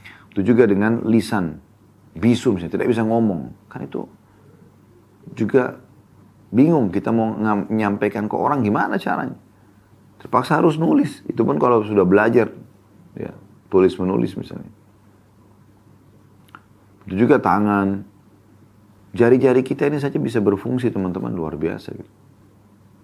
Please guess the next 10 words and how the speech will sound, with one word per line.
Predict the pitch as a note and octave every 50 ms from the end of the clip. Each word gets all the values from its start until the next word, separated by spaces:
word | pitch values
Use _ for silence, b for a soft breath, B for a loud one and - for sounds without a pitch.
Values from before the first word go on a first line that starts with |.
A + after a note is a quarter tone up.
| - D2
Nikmat | C2 C2+ E2+ F2+ E2+ E2
yang | D#2 D2+ D2
luar | C#2+ D2 C#2+
biasa. | C2+ D2+ C#2+ - - - - - - - - _ _ _ _ _ _ _ _ _ - _ _ _ _ _ - -
Ada | - D#2
orang | D#2 E2 F#2 F2+
stroke, | F2 - - - A#2+ A#2 - - - -
nggak | C2 C#2+
bisa | C#2+ D#2 E2+ D2
bergerak. | E2 E2+ E2 G2 G2+ -